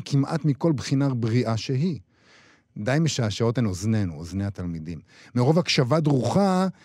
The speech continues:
הן כמעט לא מעזות להקשיב. תמיד הן מפרכסות קצת, כאילו חששו שמישהו ימרוט אותן מאחור פתאום, כאזהרה, וימשוך להן,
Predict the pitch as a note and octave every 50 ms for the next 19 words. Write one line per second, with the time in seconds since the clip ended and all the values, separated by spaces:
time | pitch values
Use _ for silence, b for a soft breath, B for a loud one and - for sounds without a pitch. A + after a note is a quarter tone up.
0 | B B B2+ C#3 C#3+ - D#3 D#3+ E3 E3 - F3 E3 D#3+ C#3+ C3+ A#2+ A2+ D3 C#3+
1 | A#2 C#3 B2+ A#2 - - - - A2+ G2+ E2+ - - C3 B2+ D3+ E3 E3+ D#3 C#3
2 | - - - C3+ A2 - - A#2 - - F3 D#3 - - - F#2+ F2 - - G#2+
3 | A#2+ B2+ B2 G2 G2+ F#2+ - G2+ - - C#3+ C3 - A2+ G#2 G#2+ - C3+ B2 A2
4 | G#2+ G2 F2+ F2 G2 B2 C3 - C3+ - A#2 A2 G#2+ G#2 F#2+ F2+ G2 - D#3+ D#3+
5 | D3 - A#2+ - - D#2+ D#2 - - G2+ F#2+ F#2 F#2 B2 C#3+ D3 D3+ G#2+ F#2+ B
6 | B B B B B B B B B G#2+ A2+ A2+ A2+ A2 G#2+ - G3+ G3+ - -
7 | C3+ A2+ G#2